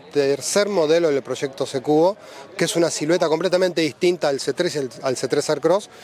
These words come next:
y eso nos va a hacer que nuestro cierre de año sea muy bueno. Obviamente con un market share superior al del dos mil veintitrés, porque tenemos un apalancamiento muy grande,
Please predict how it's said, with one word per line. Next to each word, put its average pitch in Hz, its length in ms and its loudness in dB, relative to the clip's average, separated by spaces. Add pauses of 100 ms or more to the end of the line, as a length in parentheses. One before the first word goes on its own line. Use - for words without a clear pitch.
(280)
y 151 100 4
eso 180 260 2
nos 151 240 2
va 170 120 4
a - 20 2
hacer 180 380 0
que 135 260 0
nuestro 139 400 0
cierre 185 360 2
de 160 120 4
año 160 320 2
sea 143 240 0
muy 139 140 0
bueno. 113 360 -2 (460)
Obviamente 165 400 2
con 143 100 0
un 151 80 2
market 139 240 2
share 156 160 0
superior 143 400 0
al 135 140 0
del 123 120 0
dos 120 120 -2
mil 147 120 4
veintitrés, 147 360 0
porque 131 180 -2
tenemos 131 400 0
un 135 60 2
apalancamiento 131 640 0
muy 147 140 4
grande, 175 360 2